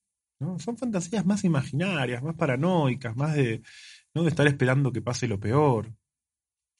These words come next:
¿no? Esta mañana hablaba con una mujer, ¿no? que me contaba,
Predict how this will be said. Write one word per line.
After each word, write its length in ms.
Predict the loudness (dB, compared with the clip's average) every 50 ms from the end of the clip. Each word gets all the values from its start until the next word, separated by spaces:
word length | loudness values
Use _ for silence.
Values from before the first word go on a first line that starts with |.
| _ _ _ -10
¿no? 240 | -8 -8 -8 -8 -10 _ _ _ _ _ _ _ _ _ _ _ _ _ _ _ _ _ _ _ _ _ _ _ _ _ _ _ _ _ _ _ _ _ _ _ _ _ _ _ _ _
Esta 140 | -4 0 0
mañana 240 | 2 4 4 4 6
hablaba 300 | 4 4 4 4 2 2
con 100 | 2 0
una 140 | 2 2 2
mujer, 400 | 2 2 0 0 -2 -2 -2 0
¿no? 140 | -2 -2 -2
que 80 | 0 -2
me 120 | -2 -2
contaba, 760 | -2 -4 -4 -2 0 0 0 2 0 0 0 0 -2 -4 -6